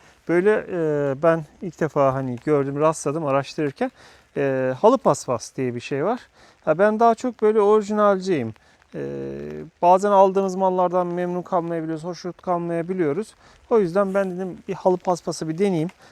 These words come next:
Siz de eğer ki bir, e, bagaj havuzu veyahut da halı paspas bagaj istiyorsanız nasıl olabileceğini size göstereyim. Hadi videoya başlayalım. Sevgili arkadaşlar, bagaj havuzu bu. Şöyle gördüğünüz gibi kumaş, koyu renkte bir bagaj havuzu.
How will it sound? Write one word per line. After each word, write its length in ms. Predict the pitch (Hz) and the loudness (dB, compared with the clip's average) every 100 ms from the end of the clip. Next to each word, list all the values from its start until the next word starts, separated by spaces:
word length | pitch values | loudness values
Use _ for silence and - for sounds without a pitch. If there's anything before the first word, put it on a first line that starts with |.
| - | -18
Siz 240 | - 190 | -6 0
de 60 | 180 | 4
eğer 160 | 175 175 | 4 2
ki 200 | - 165 | -2 -2
bir, 400 | 165 151 - 170 | 0 -2 -6 -4
e, 240 | 147 139 | -4 -2
bagaj 280 | 160 165 160 | 0 0 0
havuzu 280 | 156 139 147 | 0 0 0
veyahut 260 | 143 139 | 0 2
da 60 | 139 | 0
halı 120 | 151 | 0
paspas 540 | 165 147 - 127 - | 0 0 0 -2 0
bagaj 400 | 135 139 143 - - | 0 2 0 -2 -12
istiyorsanız 680 | 220 - - 147 - 156 180 | -12 -8 -2 -2 -2 -4 -2
nasıl 260 | 185 180 175 | -4 0 0
olabileceğini 580 | 160 151 143 135 160 | 0 0 -4 -2 -4
size 240 | - 156 151 | -4 -4 -2
göstereyim. 480 | 147 147 - 160 214 - - | -2 -4 -6 -6 -6 -14 -6
Hadi 160 | 185 165 | -2 -2
videoya 280 | 156 160 190 | 2 2 4
başlayalım. 500 | 151 - 143 123 127 _ - - - - - - _ | 2 0 -2 -2 -4 _ -20 -20 -20 -20 -20 -20 _
Sevgili 440 | - - 156 139 | -8 -4 -2 -2
arkadaşlar, 480 | 123 131 117 135 127 | -2 -4 -8 -6 -2
bagaj 340 | 143 165 165 | -2 -2 -2
havuzu 380 | 151 139 147 175 | -2 -2 -2 0
bu. 160 | 143 120 - - - - - | 2 2 -2 -20 -20 -20 -20
Şöyle 320 | - 151 135 | -4 -2 0
gördüğünüz 520 | 165 156 135 120 117 | 2 2 2 -4 -4
gibi 160 | 120 131 | -6 -6
kumaş, 500 | - 139 123 - - - - - - - | -6 -2 -2 -4 -16 -20 -20 -20 -20 2
koyu 220 | 147 156 | 4 6
renkte 400 | 135 123 - 156 | 2 -2 -2 0
bir 140 | 143 - - - | 0 -2 -18 -6
bagaj 300 | 143 135 131 | -4 -2 -4
havuzu. 360 | 120 113 123 | -4 -4 -6